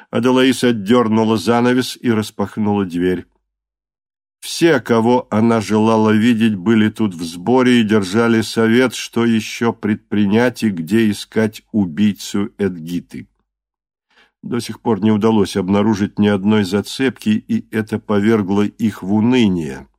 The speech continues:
изматывало и злило одновременно. И хотя отряд за отрядом вновь и вновь прочёсывали окрестности вдоль и поперёк,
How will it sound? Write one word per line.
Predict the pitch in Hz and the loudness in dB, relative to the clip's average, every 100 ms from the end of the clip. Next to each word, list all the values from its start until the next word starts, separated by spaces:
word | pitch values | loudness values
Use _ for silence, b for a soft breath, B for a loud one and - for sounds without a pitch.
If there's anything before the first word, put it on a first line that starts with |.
| _ _ _ | _ _ _
изматывало | 104 90 113 131 120 113 113 107 107 b b b - | -4 0 -2 -2 -2 0 2 0 -2 b b b -2
и | 107 | -2
злило | 80 98 113 107 104 - | 0 0 2 2 -2 -4
одновременно. | 95 90 101 98 85 53 53 50 50 - _ _ _ _ _ _ _ _ _ _ _ _ _ - B _ | -8 -2 -2 0 -4 -10 -14 -16 -16 -20 _ _ _ _ _ _ _ _ _ _ _ _ _ -20 B _
И | 120 110 | -8 -6
хотя | - 113 117 | -8 -4 -4
отряд | 107 110 110 95 | -2 0 -2 0
за | 104 | -2
отрядом | 101 107 107 101 98 | -2 0 0 2 0
вновь | 90 107 104 | 2 2 2
и | 101 | 0
вновь | 104 110 104 - | 2 2 0 -2
прочёсывали | 104 - 110 101 107 101 | -4 -2 -2 -2 -2 0
окрестности | 101 - 110 107 107 101 - | 0 0 -2 0 -2 -4 -4
вдоль | 98 90 110 104 | -6 0 2 2
и | |
поперёк, | 95 104 - 107 123 135 - | 0 -4 0 2 2 0 -6